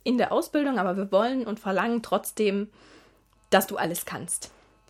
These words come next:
Es war vorhin angesprochen worden, dass das ja eigentlich billige Arbeitskräfte sind. Wir haben das auch ganz provokativ formuliert, dass wir gerne wissen wollen, äh, inwieweit sich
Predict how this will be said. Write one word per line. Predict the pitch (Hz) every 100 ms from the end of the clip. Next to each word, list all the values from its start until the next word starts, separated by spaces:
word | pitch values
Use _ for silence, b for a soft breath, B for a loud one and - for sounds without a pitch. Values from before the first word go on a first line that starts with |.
| B B B B
Es | -
war | 220
vorhin | 226 247 220
angesprochen | 220 302 - 262 254
worden, | 220 220 226 208 202
dass | 202
das | 220 214
ja | 180
eigentlich | 196 226 220
billige | 226 233 214
Arbeitskräfte | - 185 233 - 233 226
sind. | 190 165 -
Wir | 208 170
haben | 196 269
das | 190
auch | 196 214
ganz | 214 226
provokativ | - 240 226 226 214 233 247 - 220
formuliert, | - 220 226 196 202 262
dass | 208 -
wir |
gerne | 208 190 196
wissen | 196 - 233
wollen, | 208 226 240 - B B B B B
äh, | 185 202 -
inwieweit | 220 185 127 233
sich | - 269 262 - -